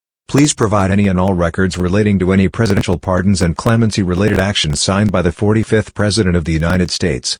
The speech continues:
Donald J. Trump, on or before January twentieth, twenty twenty-one,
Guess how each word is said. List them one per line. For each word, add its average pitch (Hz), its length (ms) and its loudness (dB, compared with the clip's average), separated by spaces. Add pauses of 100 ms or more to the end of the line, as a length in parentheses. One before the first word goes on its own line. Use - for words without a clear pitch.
(160)
Donald 104 360 0
J. 98 180 0
Trump, 82 380 -4 (200)
on 107 140 0
or 98 100 2
before 95 300 0
January 98 540 2
twentieth, 95 400 0
twenty 98 280 0
twenty-one, 85 720 -2